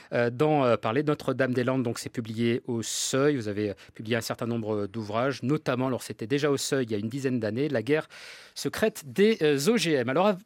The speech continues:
avec, euh, vous deux, j'aimerais qu'on démarre la discussion sur ce fait divers que j'ai, euh, évoqué dans le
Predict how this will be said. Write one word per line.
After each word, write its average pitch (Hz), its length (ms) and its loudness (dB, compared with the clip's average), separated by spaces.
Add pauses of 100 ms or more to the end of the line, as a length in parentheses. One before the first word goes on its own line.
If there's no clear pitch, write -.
(140)
avec, 185 320 0
euh, 160 100 4
vous 139 200 -2
deux, 220 100 2
j'aimerais 170 260 0
qu'on 151 220 -2 (340)
démarre 220 340 4
la 180 100 2
discussion 180 540 -2
sur - 340 -4
ce 147 500 0
fait - 280 -6
divers 170 640 -2
que 139 280 -2
j'ai, 123 320 -4
euh, 113 140 -2
évoqué 113 340 -8
dans 135 160 -6
le 107 200 -8